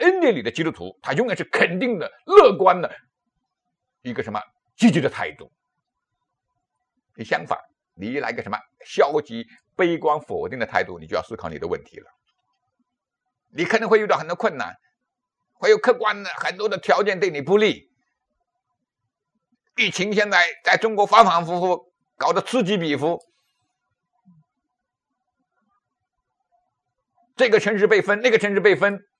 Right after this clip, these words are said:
这个刚分不久又解分，解分之后又管控。所以常常思考，我们还能不能聚会？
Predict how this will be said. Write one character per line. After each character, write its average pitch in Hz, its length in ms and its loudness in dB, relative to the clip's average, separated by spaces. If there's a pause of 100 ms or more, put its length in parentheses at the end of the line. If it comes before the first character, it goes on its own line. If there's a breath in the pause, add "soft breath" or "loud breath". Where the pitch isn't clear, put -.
(420)
这 240 100 2
个 220 60 2
刚 233 180 6
分 240 140 2
不 240 100 2
久 208 160 2
又 262 160 6
解 156 200 4
分， 214 200 4
解 202 160 6
分 220 100 2
之 233 60 4
后 240 60 4
又 285 140 8
管 180 220 4
控。 226 260 6 (4000)
所 - 140 -8
以 - 20 -10
常 143 160 -4
常 151 100 -8
思 143 160 -14
考， - 160 -4
我 131 120 -2
们 - 100 -6
还 143 80 -2
能 175 100 -6
不 170 60 -8
能 147 140 -8
聚 135 160 -8
会？ 98 200 -6